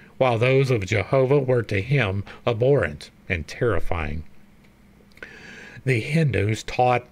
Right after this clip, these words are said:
to return good for evil, but the Jehovistic command was an eye for an eye and a tooth for a tooth. Would Christians,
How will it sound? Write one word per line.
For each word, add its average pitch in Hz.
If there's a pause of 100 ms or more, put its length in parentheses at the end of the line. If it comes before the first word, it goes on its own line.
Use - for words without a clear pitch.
(200)
to -
return 135 (260)
good 131
for 110
evil, 104 (260)
but 123
the 117
Jehovistic 143
command 110
was 90 (260)
an 113
eye 120
for 107
an 104
eye 101 (300)
and 101
a 87
tooth 92
for -
a 87
tooth. 104 (4000)
Would 143
Christians, 104